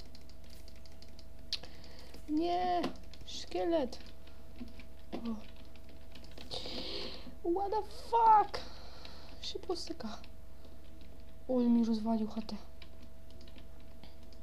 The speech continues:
O kurde. Dobra, dzień jest, to jest spokój.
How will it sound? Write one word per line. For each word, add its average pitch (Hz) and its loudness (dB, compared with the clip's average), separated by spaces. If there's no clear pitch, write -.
O 247 4
kurde. 220 2
Dobra, 226 2
dzień 226 4
jest, 214 0
to 233 0
jest 226 0
spokój. 226 -2